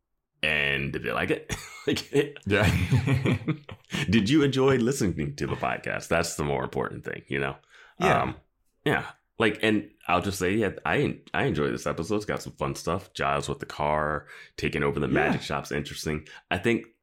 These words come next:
Speaker 1: I do wonder if him taking over the magic shop could have been something that happened, like, middle of last season or towards the end of last season. Um,
Speaker 2: I did like that he was like, "Yeah, now you don't have to come to my fucking house all the time." And <laughs>
Speaker 1: Yeah,
Speaker 2: just
Speaker 1: now
Speaker 2: like,
Speaker 1: just
Speaker 2: "Get out of my house."
Speaker 1: Now, so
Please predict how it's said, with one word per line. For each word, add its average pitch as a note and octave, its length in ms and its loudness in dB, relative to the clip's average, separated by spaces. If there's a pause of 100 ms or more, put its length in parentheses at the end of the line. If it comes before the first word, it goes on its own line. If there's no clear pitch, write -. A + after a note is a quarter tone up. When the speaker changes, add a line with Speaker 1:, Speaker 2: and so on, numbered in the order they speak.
(100)
Speaker 1:
I F#2+ 60 2
do C3 180 4
wonder G#2+ 300 4
if C#2+ 80 -2
him D#2+ 160 -2
taking D#2 260 -2
over D2 140 -4
the C2+ 80 -4
magic C#2 320 -4
shop - 340 -4
could D2 120 -4
have C#2+ 100 0
been C#2 160 -4
something C#2+ 360 -2
that B1+ 120 -4
happened, C#2 400 -4
like, A#1+ 180 -6
middle C2 420 -2
of - 120 -12
last - 340 -2
season D#2 320 -2
or C2 80 -4
towards B1+ 320 -8
the - 160 -10
end D2 180 -2
of F2+ 120 -4
last F2+ 260 -4
season. G#2 380 -4 (760)
Um, D#2 520 0
Speaker 2:
I G#2 80 0
did B2 240 2
like A#2+ 220 4
that G2 120 2
he G2+ 140 4
was F#2+ 100 4
like, F#2+ 220 2
"Yeah, A#2+ 160 2
now G#2 220 4
you G#2 160 2
don't G#2 160 4
have G2+ 120 2
to F2+ 80 0
come G2+ 240 -2
to G#2 80 2
my F2+ 140 0
fucking G2 340 -4
house F#2+ 380 0
all F#2+ 120 0
the F#2 80 0
time." F#2+ 360 0
And F#2+ 260 -4
<laughs> A2 400 -2 (320)
Speaker 1:
Yeah, D#2 120 2
Speaker 2:
just D2 60 2
Speaker 1:
now E2 120 4
Speaker 2:
like, F#2 100 4
Speaker 1:
just - 140 -2
Speaker 2:
"Get A2+ 120 2
out A2 160 4
of A#2 80 2
my F2+ 120 2
house." - 360 0
Speaker 1:
Now, F2+ 280 2
so F#2 320 4